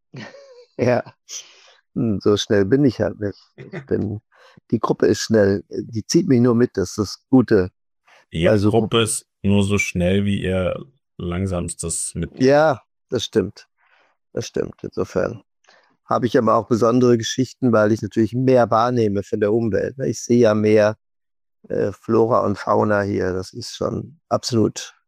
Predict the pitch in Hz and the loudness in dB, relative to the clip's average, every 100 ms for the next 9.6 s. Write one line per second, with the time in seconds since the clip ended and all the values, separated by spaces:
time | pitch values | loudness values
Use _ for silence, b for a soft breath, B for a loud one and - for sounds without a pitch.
0 | - - 123 113 110 107 - - - _ | -4 2 4 4 4 0 -6 -14 -16 _
1 | _ _ _ - 123 - - 131 131 127 | _ _ _ -6 -6 -8 -4 2 2 0
2 | - 98 98 107 110 - 98 104 104 107 | -2 0 2 0 -4 -4 0 0 2 0
3 | 107 - 123 107 107 104 101 101 - 101 | -2 0 2 4 4 2 2 0 -4 -6
4 | 95 - 117 113 95 - 120 131 139 _ | -6 -2 2 2 0 -4 -4 -4 -6 _
5 | _ _ _ _ - 151 - 113 107 104 | _ _ _ _ -2 -2 0 2 2 0
6 | - 113 123 127 127 131 110 110 110 113 | 0 -2 0 -2 -2 0 2 4 4 0
7 | 104 - 98 107 104 104 101 101 - 113 | -6 -4 -2 -2 -4 -6 -6 -10 -4 0
8 | 127 120 110 - 107 - 98 92 113 - | 2 0 -2 -2 -2 -2 -6 -2 -2 -2
9 | - 135 131 110 90 - | -4 2 4 4 0 -8